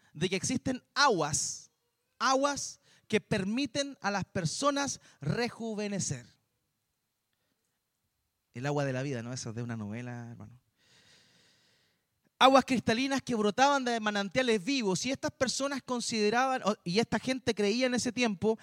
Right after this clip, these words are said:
que si se bañaban en este tipo de, de aguas, su cuerpo se revitalizaría y tendrían la juventud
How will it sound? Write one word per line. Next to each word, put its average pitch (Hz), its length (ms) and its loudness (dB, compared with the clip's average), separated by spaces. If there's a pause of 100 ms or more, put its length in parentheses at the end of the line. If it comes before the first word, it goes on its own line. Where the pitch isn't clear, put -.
(160)
que 220 140 4
si 220 240 4
se 226 160 2
bañaban 302 720 2
en 233 360 0
este 226 280 0
tipo 220 380 0
de, 196 320 4 (480)
de 165 180 0
aguas, 196 640 4 (200)
su - 420 -4
cuerpo 233 580 4 (240)
se - 320 -2
revitalizaría 233 1080 -4 (300)
y 226 200 -2
tendrían 180 480 -4
la 185 180 -2
juventud 156 640 -6